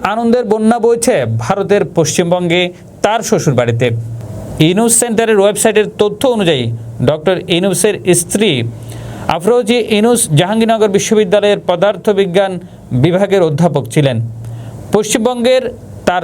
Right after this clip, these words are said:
স্বজনেরা বলছে, পশ্চিমবঙ্গের বর্ধমান শহরের রানীগঞ্জ বাজারের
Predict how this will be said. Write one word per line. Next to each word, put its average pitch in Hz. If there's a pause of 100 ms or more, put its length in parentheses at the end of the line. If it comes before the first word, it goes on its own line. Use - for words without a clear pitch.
স্বজনেরা 214 (400)
বলছে, 214 (220)
পশ্চিমবঙ্গের 180 (360)
বর্ধমান 180 (100)
শহরের 214
রানীগঞ্জ 185
বাজারের 190